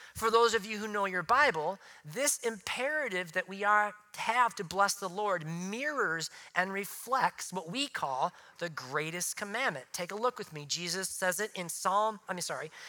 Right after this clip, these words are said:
in Matthew twenty-two. Jesus said,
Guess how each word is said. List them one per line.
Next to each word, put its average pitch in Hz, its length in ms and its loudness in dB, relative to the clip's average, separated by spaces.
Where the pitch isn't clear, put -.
in 180 160 -6
Matthew 233 420 4
twenty-two. 208 720 -6
Jesus 233 480 0
said, 160 640 -2